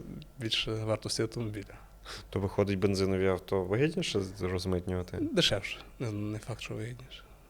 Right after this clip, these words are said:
Speaker 1: Ну, якщо на продаж, да. А якщо для себе, не знаю. Хто що любить, хто любить дизель,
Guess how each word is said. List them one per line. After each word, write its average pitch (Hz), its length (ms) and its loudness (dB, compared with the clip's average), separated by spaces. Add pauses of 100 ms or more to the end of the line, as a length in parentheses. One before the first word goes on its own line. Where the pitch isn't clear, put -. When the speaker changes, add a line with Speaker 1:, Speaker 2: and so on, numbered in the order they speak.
(200)
Speaker 1:
Ну, 135 140 2 (680)
якщо - 180 10
на 208 80 12
продаж, 190 300 8
да. 98 240 0 (140)
А 110 180 2
якщо 110 240 -2
для 117 100 2
себе, 117 240 -2
не 107 80 -4
знаю. 104 220 -4 (200)
Хто 165 160 4
що 185 120 2
любить, 160 380 2
хто - 140 2
любить 113 220 -2
дизель, 123 260 4